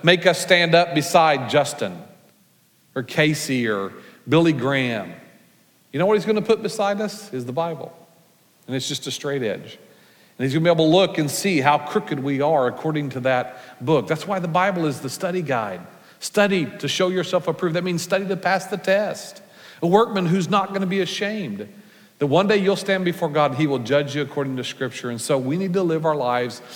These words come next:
according to what the Bible says and be straight. In fact, the Bible says in Proverbs eleven three, it says, "The integrity of the straight will guide them, and the crookedness of the deceitful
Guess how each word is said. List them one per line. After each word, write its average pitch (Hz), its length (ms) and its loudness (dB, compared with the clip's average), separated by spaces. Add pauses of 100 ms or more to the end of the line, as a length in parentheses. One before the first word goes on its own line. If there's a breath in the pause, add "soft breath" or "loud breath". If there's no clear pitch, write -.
(140 loud breath)
according 165 440 2
to 160 100 -4
what 139 260 4
the 143 80 -2
Bible 127 380 2
says 117 540 0
and 123 120 -4
be 127 380 -2 (220 loud breath)
straight. 120 560 -2
In 107 140 -12
fact, 143 300 2
the 123 60 0
Bible 143 300 4
says 135 240 -2
in 127 80 -4
Proverbs 143 460 0
eleven 143 360 0
three, 123 380 -2 (560 loud breath)
it 139 100 2
says, 139 280 0
"The 135 100 0
integrity 170 560 2
of 160 100 0
the 147 80 -2
straight 165 460 0
will 160 160 2
guide 135 500 2
them, 107 400 -2 (320 loud breath)
and 127 160 -2
the 120 60 0
crookedness 117 680 -4
of 120 180 -6
the 120 60 -4
deceitful 113 880 -6